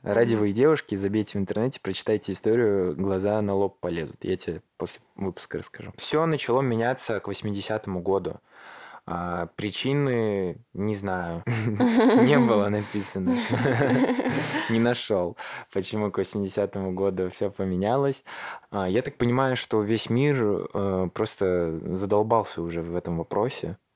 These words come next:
Speaker 1: Мгм.
Speaker 2: Очень сильно. И всем надо было прийти к какой-то стабильности, к какому-то общему пониманию. Ну и, собственно, в восемьдесят первом году, а, вос пишет свой свод правил, который вот по сей день работает.
Speaker 1: С восемьдесят первого
Speaker 2: С восемьдесят первого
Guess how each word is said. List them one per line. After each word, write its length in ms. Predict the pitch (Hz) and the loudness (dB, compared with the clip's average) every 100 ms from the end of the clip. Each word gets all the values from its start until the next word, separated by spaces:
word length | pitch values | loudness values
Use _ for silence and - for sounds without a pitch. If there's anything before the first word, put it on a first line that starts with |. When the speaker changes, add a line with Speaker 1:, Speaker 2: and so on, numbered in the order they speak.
| - | -6
Speaker 1:
Мгм. 540 | 208 208 214 196 202 208 | -2 0 0 0 0 -2
Speaker 2:
Очень 300 | - - 87 | -2 -2 -4
сильно. 600 | - 104 95 90 80 - - - - - - | -2 0 2 2 0 -6 -12 -16 -16 -16 -6
И 640 | 98 101 98 92 92 90 82 | -2 0 2 2 2 0 -2
всем 300 | - 117 101 | -2 0 0
надо 200 | 92 98 | 0 0
было 180 | 92 | 0
прийти 320 | - 92 101 95 | -2 -4 -6 -6
к 40 | |
какой-то 800 | 82 92 90 - 80 78 73 69 | -4 0 0 -2 -4 -4 -4 -6
стабильности, 720 | - 85 85 98 92 85 - | -8 -8 -2 0 0 -4 -10
к 40 | - | -10
какому-то 380 | - 90 85 87 | -4 -4 0 -2
общему 300 | - 85 82 | -2 -6 -6
пониманию. 500 | 85 80 82 82 85 | -4 -4 -4 -6 -4
Ну 100 | 107 | -2
и, 20 | |
собственно, 320 | 113 107 - 98 | -2 -4 -4 -2
в 20 | |
восемьдесят 320 | 95 104 - | -2 -4 -4
первом 280 | 104 98 92 | -2 0 0
году, 480 | 90 90 123 135 131 - | 0 0 2 2 0 -2
а, 300 | 90 87 82 | -2 0 -2
вос 420 | 87 98 113 - | 0 0 0 -4
пишет 260 | 98 98 90 | -6 -4 -4
свой 200 | - 82 | -4 -4
свод 300 | - 90 - | -2 -2 0
правил, 440 | 92 104 104 82 _ - | 0 2 2 -2 _ -14
который 340 | - 92 98 | -8 -4 -2
вот 240 | 92 90 - | -2 -4 -6
по 80 | 90 | -10
сей 200 | - 92 | -6 -4
день 220 | 87 90 | -4 -4
работает. 440 | 92 87 85 - - _ - | -4 -6 -6 -10 -14 _ -12
Speaker 1:
С 160 | - 233 | -6 0
восемьдесят 420 | 254 254 240 - | 2 2 0 6
первого 160 | 151 | 6
Speaker 2:
С 40 | 151 | 8
восемьдесят 100 | 156 | 8
первого 180 | 156 | 8